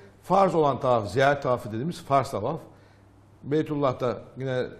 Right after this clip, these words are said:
ziyaret tavafı yapılıyor. Ondan sonra haccın sa'yini yapıyoruz. Ondan sonra o gece Mine'de geçirmek yine sünnet.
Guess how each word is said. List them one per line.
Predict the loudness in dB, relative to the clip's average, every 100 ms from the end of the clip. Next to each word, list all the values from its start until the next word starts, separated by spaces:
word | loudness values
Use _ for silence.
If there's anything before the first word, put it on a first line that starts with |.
| -18 -14
ziyaret | -4 -2 -2 -2
tavafı | -2 -2 -4
yapılıyor. | -8 -8 -6 0 0 -2 -12 -20 -20 _
Ondan | -4 0 -2
sonra | 0 -2
haccın | -2 -8
sa'yini | -2 0 0 -2 -6
yapıyoruz. | -6 -2 0 -2 -6 -18 -20 -20 -20 _ -4
Ondan | -2 2 2
sonra | 2 0 0
o | 4 4
gece | 4 0 -2
Mine'de | -2 -2 0 0
geçirmek | 0 -6 -8 -8
yine | -6 -6
sünnet. | -6 -10